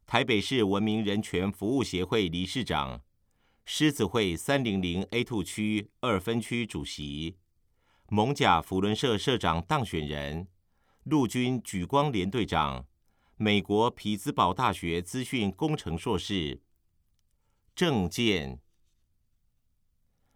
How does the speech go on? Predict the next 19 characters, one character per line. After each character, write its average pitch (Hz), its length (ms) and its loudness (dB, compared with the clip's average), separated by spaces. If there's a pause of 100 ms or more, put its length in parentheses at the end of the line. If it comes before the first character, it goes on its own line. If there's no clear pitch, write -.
(100)
民 127 220 2
众 160 180 4
党 92 200 2
党 101 180 0
主 98 140 -4
席 90 300 0
柯 143 240 0
文 107 180 2
哲 87 260 0
强 87 300 -2
力 104 180 -4
推 117 240 -6
荐 85 440 -2 (1400)
新 151 360 0
店 120 320 4
重 85 320 -4
开 104 220 -2
机。 107 540 -2 (720)
一、 107 400 0